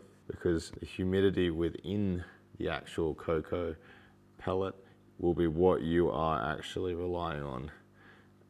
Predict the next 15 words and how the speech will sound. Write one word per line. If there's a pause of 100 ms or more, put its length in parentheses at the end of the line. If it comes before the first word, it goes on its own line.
at
that
point. (240)
But (160)
with (180)
the
humidity
dome, (200)
the
temperature
and
humidity
should
stay
up